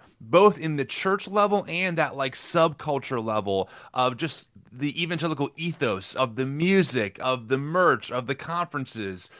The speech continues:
of the parachurch ministries. So organizations that did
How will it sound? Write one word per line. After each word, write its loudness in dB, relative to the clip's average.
of 0
the -4
parachurch 0
ministries. -4
So -2
organizations -2
that -4
did -4